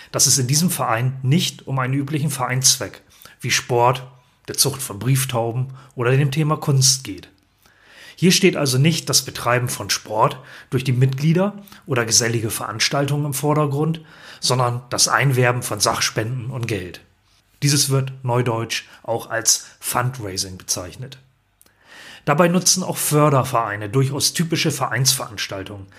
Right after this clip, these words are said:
gesellige Veranstaltungen oder auch Benefizveranstaltungen als Mittel zum Zweck, um Spenden einzuwerben. Dabei wird entsprechend Werbung gemacht und Netzwerke werden im Sinne der Förderung gepflegt.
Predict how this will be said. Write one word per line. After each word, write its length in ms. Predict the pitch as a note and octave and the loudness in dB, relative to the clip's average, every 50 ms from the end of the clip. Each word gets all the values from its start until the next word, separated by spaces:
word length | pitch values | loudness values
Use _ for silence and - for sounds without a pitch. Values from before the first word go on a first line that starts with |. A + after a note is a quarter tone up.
| - - - - | -20 -20 -14 -6
gesellige 460 | - A#2 A#2 C#3 C#3+ D#3 D#3+ C#3+ C#3+ | 0 2 4 4 6 6 4 4 2
Veranstaltungen 840 | C#3+ - C#3+ C3 C3 C3 - - - B2+ B2 B2+ A#2+ B2+ B2+ B2+ - - - - - | 0 0 -4 -4 -2 -2 -2 -2 -2 -2 -2 -2 -4 -4 -4 -4 -6 -8 -18 -16 -4
oder 180 | - C3+ B2+ B2+ | 0 0 2 2
auch 140 | C3 C3 | 0 -2
Benefizveranstaltungen 1300 | - - C3+ C3 C3 C3 F#3+ F#3 - - - B2+ A2 G#2+ A2 - - - G#2+ G#2 G2 G#2+ A#2 B2+ C#3+ C3+ - - - - - - | 0 2 4 4 6 4 2 2 2 2 2 2 -2 -2 -2 -4 -4 -2 -4 -4 -4 -2 -2 -2 -2 -4 -6 -16 -20 -20 -18 -8
als 240 | - B2+ A#2+ - - | -4 -2 0 2 4
Mittel 380 | D3 D#3+ E3 F3+ F3 E3 E3 - | 4 4 4 2 0 -2 -2 -2
zum 220 | - - A#2 G2+ | -4 -2 -2 2
Zweck, 380 | - - - A#2+ A#2+ B2+ - - - - _ _ _ | 0 2 2 2 -2 -2 -4 -14 -20 -20 _ _ _
um 140 | - A#2 A2 | -10 -4 -2
Spenden 480 | - - - A2+ A2 B2+ C3+ B2 A#2+ | -2 0 0 -2 -2 -2 -6 -6 -8
einzuwerben. 720 | - - A#2 A2 G#2+ - - G#2+ F#2+ F#2+ F2+ F2+ F2+ F2 E2 _ _ _ _ _ _ _ _ _ - - - - - - - - - | -6 -6 -6 0 0 0 0 0 -4 -10 -12 -12 -14 -18 -20 _ _ _ _ _ _ _ _ _ -20 -20 -20 -20 -20 -20 -18 -8 -2
Dabei 520 | B2+ A#2 A2+ B2 C3 D#3+ F3+ G3 G3 F3+ D#3 | -2 2 4 6 6 6 6 4 2 0 -2
wird 440 | C#3 C3+ D3+ E3 E3+ E3 E3 - - | 0 4 4 4 4 4 0 -4 -6
entsprechend 680 | C3 C3 - - - C#3 B2+ B2+ D3 C#3+ C3 C3 A#2+ A#2 | -2 -2 -2 -2 0 0 2 2 2 0 -2 -4 -4 -2
Werbung 340 | A2 A2+ A#2 A#2+ G#2+ G2+ G2+ | 0 0 0 0 -2 -4 -4
gemacht 460 | G2 F#2 F#2 F#2 F#2 - - - _ - - - | -8 -10 -12 -12 -12 -14 -20 -20 _ -20 -20 -12
und 100 | - A2 | -8 0
Netzwerke 560 | A#2+ C3 C3 - - C#3 C3+ C3+ C3+ C#3+ B2+ | 0 2 2 2 2 2 2 2 2 0 0
werden 240 | B2 B2 A#2 A2 A#2 | 0 0 -2 -2 -6
im 80 | A2 G#2 | -8 -6
Sinne 320 | G2+ A2+ B2 C3 C3 C3 | -2 0 4 4 4 4
der 120 | C3 G#2+ | 2 0
Förderung 480 | - - A#2 G#2 G#2 G#2+ G2+ A2 A#2+ A#2+ | -4 -2 -2 -2 -2 -2 -4 -2 -2 0
gepflegt. 520 | B2+ B2+ - - F#2+ F2 F2+ - - - | -2 -2 -2 -4 -8 -10 -10 -16 -20 -20